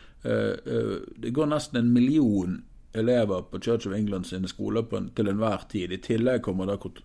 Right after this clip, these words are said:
katolske skoler og andre. Eh, og de regner at til sammen har vel rundt femten millioner av britene gått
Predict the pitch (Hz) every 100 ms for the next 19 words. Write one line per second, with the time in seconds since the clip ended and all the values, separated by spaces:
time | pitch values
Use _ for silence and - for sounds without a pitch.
0 | - 95 120 107 - 90 - 85 92 90
1 | 95 104 98 - - - - - - 110
2 | 98 - - 113 113 101 - - 117 120
3 | 135 165 147 104 - - - 120 117 -
4 | 202 127 101 92 90 78 120 123 107 117
5 | 123 - - 202 240 - - 151 117 104
6 | 117 113 92 85 90 95 95 - 120 95
7 | 85 - - - - - - 135 123